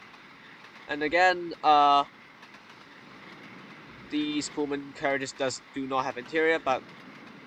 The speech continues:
they do have actual interior inside, just not the ca-, interior view. And I just randomly spawned in the names, like, the spawning the Pullman carriers, so the names are random.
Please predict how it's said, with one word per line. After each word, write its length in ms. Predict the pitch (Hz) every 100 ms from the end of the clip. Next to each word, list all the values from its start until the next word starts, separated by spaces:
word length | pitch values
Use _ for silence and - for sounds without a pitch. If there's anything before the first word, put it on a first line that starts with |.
| -
they 120 | 127
do 180 | 151 160
have 380 | 151 139 123 - - - - -
actual 340 | 127 123 - 123
interior 540 | 113 123 110 107 104 - - -
inside, 420 | 120 113 120 110 107
just 140 | 120
not 160 | 147 -
the 60 |
ca-, 120 | - - 127
interior 420 | 120 123 110 107 107
view. 240 | 107 107 - - - - - - - - - - - - - - - - - -
And 100 | 170
I 80 |
just 160 | 196 240
randomly 380 | 226 226 226 214
spawned 480 | - 196 180 175 160
in 320 | 160 160 151 - - - - -
the 80 | 139
names, 840 | 131 131 120 127 139 143 143 - - -
like, 140 | 139 -
the 260 | 143 135 127
spawning 380 | - - 151 156
the 60 | 135
Pullman 260 | - 139
carriers, 300 | 143 143 143
so 120 | - 127
the 100 | 123
names 220 | 143 147
are 80 | 113
random. 420 | 113 123 143